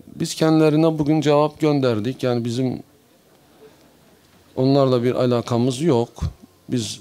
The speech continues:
ayrı bir hareketiz, onlar ayrı bir hareket.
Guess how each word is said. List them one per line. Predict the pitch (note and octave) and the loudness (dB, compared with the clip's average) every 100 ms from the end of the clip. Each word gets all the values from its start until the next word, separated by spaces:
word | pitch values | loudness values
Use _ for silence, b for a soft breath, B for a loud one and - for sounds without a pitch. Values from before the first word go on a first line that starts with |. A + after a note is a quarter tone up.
| - - | -10 -2
ayrı | C#3+ B2 G#2+ | 0 0 -2
bir | |
hareketiz, | G#2+ G2+ - F#2+ A#2+ - | -2 -2 -4 -6 -6 -2
onlar | B2+ B2+ | 0 2
ayrı | B2+ A#2+ G#2 | 2 0 0
bir | |
hareket. | G2 G2 F#2 B2+ C#3 - | -2 -2 -4 -6 -8 -12